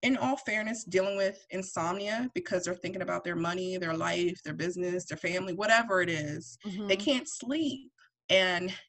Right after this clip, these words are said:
Speaker 1: um, it has forced me to meditate, has forced me to think about myself. That was a major pivot for me because,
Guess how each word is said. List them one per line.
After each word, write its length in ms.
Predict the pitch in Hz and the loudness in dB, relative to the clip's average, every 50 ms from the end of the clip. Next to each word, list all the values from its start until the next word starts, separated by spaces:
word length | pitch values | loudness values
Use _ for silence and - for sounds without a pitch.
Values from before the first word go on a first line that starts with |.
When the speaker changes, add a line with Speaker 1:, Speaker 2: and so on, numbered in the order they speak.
| _ _ _ _ _ _ - | _ _ _ _ _ _ -4
Speaker 1:
um, 320 | 175 180 185 180 180 180 180 - _ _ - | -2 -2 -2 -2 -4 -4 -8 -10 _ _ -2
it 160 | 190 202 202 | -2 -2 0
has 260 | - 220 185 - - - | -2 -4 -4 -4 -4 -6
forced 500 | - - 240 233 240 247 - - - - _ _ _ _ _ _ _ | -6 -4 -4 -2 -2 -4 -4 -8 -12 -14 _ _ _ _ _ _ _
me 500 | - 202 214 247 254 214 180 170 180 170 - - - - _ _ _ _ | -6 0 2 4 4 4 2 0 -2 -4 -8 -14 -20 -20 _ _ _ _
to 160 | - - 247 220 | -6 -4 -4 -4
meditate, 880 | 214 208 214 214 220 208 190 190 - - - 156 156 - - - - _ _ _ _ _ - | -2 -2 -2 0 0 -2 -2 -4 -6 -8 -8 -10 -10 -10 -12 -14 -16 _ _ _ _ _ -2
has 220 | - 175 - - | 0 0 -2 -4
forced 460 | - - - 202 196 196 - - - 185 | -6 -4 -2 -2 0 -2 -2 -6 -4 -2
me 320 | 185 180 175 170 170 175 - - - | -2 -2 -2 -2 -4 -6 -6 -8 -6
to 280 | - 196 170 160 170 - - _ _ _ _ - | -6 -4 -4 -6 -6 -8 -12 _ _ _ _ -16
think 240 | - - 247 269 262 | -6 0 0 0 0
about 360 | 262 196 190 165 165 - - | 0 -2 -2 -2 -2 -2 -2
myself. 720 | - 160 160 170 170 - - - 107 90 - - - - _ _ - - - _ - | -4 -6 -6 -6 -8 -8 -6 -4 -4 -4 -4 -4 -8 -10 _ _ -20 -20 -12 _ 0
That 160 | - 247 247 | 2 2 2
was 140 | 220 202 185 | 0 -2 -4
a 40 | |
major 460 | 180 180 180 185 196 208 208 - 180 180 | -4 -2 -2 0 -2 -2 -2 -4 -4 -6
pivot 460 | 180 - - 262 277 269 196 - - - | -6 -4 -2 -2 -2 -2 -4 -8 -12 -14
for 140 | - - - | -14 -10 -8
me 320 | 269 - - - - - _ _ - - - - - _ | -8 -8 -8 -10 -16 -20 _ _ -20 -20 -20 -20 -12 _
because, 1160 | - 190 185 - - - 202 180 170 165 160 170 175 175 180 185 180 - - - - - - | -8 -8 -6 -8 -6 -4 0 0 2 2 2 0 -2 -4 -6 -6 -8 -10 -14 -14 -14 -16 -18